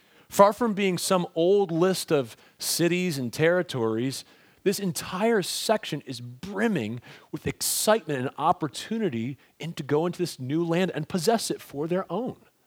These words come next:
I'm not sure if this registers with any of you, but this is, to me, like, super cool. Like, they would finally know, "This is ours to go in and take." You kinda have this mass movement of homesteading and city acquisition going on.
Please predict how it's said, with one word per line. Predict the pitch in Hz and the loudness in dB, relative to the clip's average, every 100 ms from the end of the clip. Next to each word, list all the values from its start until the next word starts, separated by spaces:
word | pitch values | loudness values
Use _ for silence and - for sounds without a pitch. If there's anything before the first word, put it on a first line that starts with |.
| _ _ _ _ _ _ _ _ _ - | _ _ _ _ _ _ _ _ _ -4
I'm | 147 | 0
not | 185 165 | 2 2
sure | - 180 | 0 0
if | 156 | 0
this | 139 151 | -2 0
registers | 147 143 - 139 135 - - 165 | 0 0 -2 -2 -2 -4 -12 -10
with | 131 135 | -6 -4
any | 143 131 | -2 -4
of | 113 | -6
you, | 127 190 135 - - _ | -4 0 0 -2 -14 _
but | 156 - | -2 2
this | 240 | 4
is, | 294 - _ | 2 0 _
to | - 160 | -6 0
me, | 196 | 0
like, | 127 - | 0 -2
super | - 180 147 | -2 -2 -2
cool. | - 151 107 - - _ _ | 0 2 2 0 -18 _ _
Like, | 151 127 | 0 2
they | 185 214 | 2 4
would | 175 | 2
finally | - 190 190 | 2 4 4
know, | 160 165 147 | 4 2 4
"This | 190 220 | 2 2
is | 175 - | -2 0
ours | 160 165 135 | 0 2 0
to | - | -4
go | 131 160 156 | 0 0 2
in | 151 | -2
and | 123 107 | -2 -4
take." | - - 143 - - - - - - | -4 0 0 -2 -12 -20 -20 -14 -8
You | |
kinda | - 208 226 | 4 4 6
have | 196 185 151 | 4 2 0
this | - | -6
mass | 120 131 156 190 190 - | -4 2 4 4 2 -2
movement | 143 165 185 170 139 - | -4 -2 -2 -4 -4 0
of | 127 104 | 0 0
homesteading | - 196 208 185 - 101 98 131 151 - - | -4 -2 0 0 0 0 0 -6 -8 -12 -4
and | 143 127 | -4 -2
city | - 226 170 117 | 0 2 4 2
acquisition | 101 113 101 98 107 98 | 0 -4 -8 -8 -8 -6
going | 95 87 85 | -6 -6 -8
on. | 82 - | -12 -16